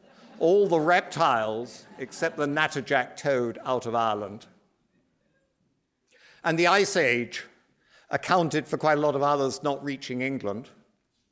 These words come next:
And the English and the Scottish, between them,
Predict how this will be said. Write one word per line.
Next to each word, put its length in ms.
And 540
the 140
English 320
and 140
the 40
Scottish, 540
between 440
them, 260